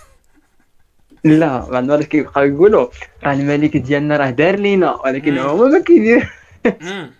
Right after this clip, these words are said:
Speaker 1: <laughs> غنطلقوا جا بدينا هاد الموضوع ديال، ديال الملك. المهم، كنسلموا على سيدنا،
Speaker 2: سيدنا،
Speaker 1: كنتمنوا ليه
Speaker 2: أنا
Speaker 1: طول
Speaker 2: لا،
Speaker 1: العمر ان شاء
Speaker 2: ما
Speaker 1: الله.
Speaker 2: بقاش يتفرج فينا شي نهار ولا
Speaker 1: هو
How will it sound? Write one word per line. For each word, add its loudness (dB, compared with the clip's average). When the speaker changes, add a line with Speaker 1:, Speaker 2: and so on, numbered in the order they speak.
Speaker 1:
<laughs> -4
غنطلقوا 2
جا 4
بدينا 4
هاد 0
الموضوع 4
ديال، 0
ديال 0
الملك. 0
المهم، 2
كنسلموا -2
على 0
سيدنا، -6
Speaker 2:
سيدنا، -10
Speaker 1:
كنتمنوا -4
ليه -4
Speaker 2:
أنا -8
Speaker 1:
طول 0
Speaker 2:
لا، 0
Speaker 1:
العمر -2
ان -6
شاء -6
Speaker 2:
ما -6
Speaker 1:
الله. 0
Speaker 2:
بقاش -2
يتفرج -16
فينا -18
شي -20
نهار -20
ولا -6
Speaker 1:
هو 4